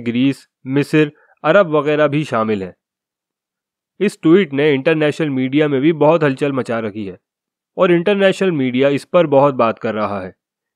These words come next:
जैसे ग्रीक सिटी टाइम्स और मॉडर्न डिप्लोमेसी। मगर हमारा पाकिस्तानी मीडिया ऐसे खामोश है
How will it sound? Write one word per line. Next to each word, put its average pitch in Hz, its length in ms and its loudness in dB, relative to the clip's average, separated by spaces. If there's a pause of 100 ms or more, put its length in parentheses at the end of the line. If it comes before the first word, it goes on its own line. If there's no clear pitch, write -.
जैसे 175 320 0
ग्रीक 147 360 2
सिटी 151 280 -2
टाइम्स 135 420 -4
और 165 220 0
मॉडर्न 147 460 0
डिप्लोमेसी। 110 560 -6 (760)
मगर 147 300 2
हमारा 135 320 0
पाकिस्तानी 160 580 -2
मीडिया 143 400 0 (340)
ऐसे 185 320 2
खामोश 143 520 0
है 120 160 -2